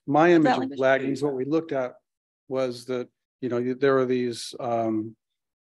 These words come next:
Speaker 1: concrete or, um, uh, you know, I-beam type of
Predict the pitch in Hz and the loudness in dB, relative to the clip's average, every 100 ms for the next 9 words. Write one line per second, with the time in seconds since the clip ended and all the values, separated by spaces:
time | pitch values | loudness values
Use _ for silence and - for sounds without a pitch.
0 | _ - 147 147 139 147 139 143 139 120 | _ -4 2 2 2 2 2 0 -4 -4
1 | 117 110 _ - 120 113 113 110 107 110 | -4 -6 _ -12 -8 -6 -6 -6 -8 -14
2 | _ _ _ _ _ - 117 113 110 113 | _ _ _ _ _ -8 -4 -2 -4 -6
3 | 143 120 117 139 139 143 139 135 131 135 | -6 -4 2 2 4 6 6 4 2 0
4 | 123 117 | 0 -2